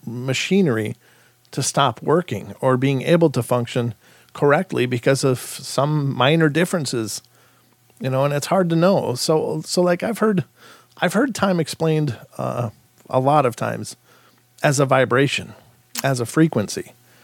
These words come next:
And we are in this one frequency of a moment.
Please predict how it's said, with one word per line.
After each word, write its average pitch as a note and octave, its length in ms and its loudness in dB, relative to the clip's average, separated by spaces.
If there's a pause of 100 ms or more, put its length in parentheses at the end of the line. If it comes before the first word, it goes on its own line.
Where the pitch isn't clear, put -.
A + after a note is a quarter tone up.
(320)
And A#2+ 380 -4
we D3 240 0
are C3+ 220 4
in C3+ 180 0
this C3 280 -2
one C3+ 300 0
frequency B2 960 -4 (120)
of B2 140 0
a A#2 60 0
moment. A#2+ 520 0